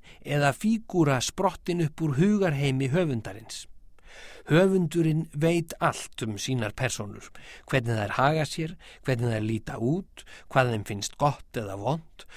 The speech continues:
hvort þær tannbusti sig, hvað þær óttast, hvað þær dreymir, hvenær þær fara að sofa, hvernig lykt er af þeim og svo framvegis. Þeir hafa skapað sögupersónuna, gefið henni líf,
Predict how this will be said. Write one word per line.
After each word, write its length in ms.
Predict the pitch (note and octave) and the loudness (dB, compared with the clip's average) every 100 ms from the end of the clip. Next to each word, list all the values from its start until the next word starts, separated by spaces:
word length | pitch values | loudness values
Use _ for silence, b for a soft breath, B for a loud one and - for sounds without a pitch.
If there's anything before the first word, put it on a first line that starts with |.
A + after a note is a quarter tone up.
| B - | B -4
hvort 180 | C3+ - | -2 -2
þær 140 | G#2+ - | -10 -2
tannbusti 560 | D#3+ G#3 F#3+ E3 - | 2 2 2 -4 -6
sig, 300 | D#3+ F#3 E3+ - B B | -6 -4 -6 -10 B B
hvað 240 | D3 B2+ | 2 4
þær 140 | A2 - F3 | 2 0 -2
óttast, 560 | F3+ - D#3+ - - - B - | -2 -6 -6 -6 -12 -20 B 0
hvað 160 | C#3+ | 2
þær 140 | A#2 G#2 C3 | 2 -2 -2
dreymir, 500 | C#3+ F#3+ F3+ E3+ D#3+ B - | -2 -2 -4 -6 -8 B -4
hvenær 320 | E3+ D3+ C3+ | 0 2 2
þær 140 | B2 - | 0 -2
fara 160 | G#2+ | -6
að 80 | - | -6
sofa, 480 | - D3 F#3+ G3 F#3+ - B | -4 0 0 -2 -8 -10 B
hvernig 400 | - A#2 G#2 - - | -4 -4 -4 -10 -6
lykt 340 | D3+ - - | -6 -6 -6
er 140 | F3 F3+ | -4 -4
af 100 | F3 | -6
þeim 160 | F3+ E3 - - | -8 -10 -12 -10
og 160 | - | -10
svo 240 | - - E3 | -8 -4 -4
framvegis. 680 | - G#2 G#2 - - - - - - B B B - | -4 -8 -8 -14 -16 -16 -18 -20 -20 B B B 0
Þeir 220 | D3+ C#3 | 2 4
hafa 100 | B2+ | 4
skapað 580 | - - F#3 A3 C#3 G#2+ | 0 0 2 2 -2 -2
sögupersónuna, 960 | - D3+ A#2+ - A#2 - G#2 G2 - - b b - | 2 2 2 0 -4 -4 -6 -10 -14 -18 b b 0
gefið 300 | D3 D3+ C3+ | 2 4 2
henni 120 | A#2 A2+ | 2 0
líf, 420 | B2+ G3+ A3+ | 2 2 0